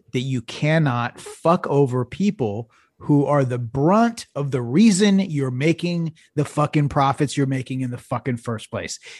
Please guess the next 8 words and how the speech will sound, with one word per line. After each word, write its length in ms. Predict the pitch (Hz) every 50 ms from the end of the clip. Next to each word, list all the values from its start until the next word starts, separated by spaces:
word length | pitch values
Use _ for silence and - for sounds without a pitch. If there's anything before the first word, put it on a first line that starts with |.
| _ -
These 200 | 151 151 127 135
are 20 |
human 380 | 117 - 143 151 160 190 190 165
beings, 520 | 139 226 233 233 220 208 196 196 190 - _ - _ _
and 140 | - 143 156
they 80 | 170 180
deserve 420 | 175 180 160 156 180 180 175 156 -
to 260 | - 180 180 175 156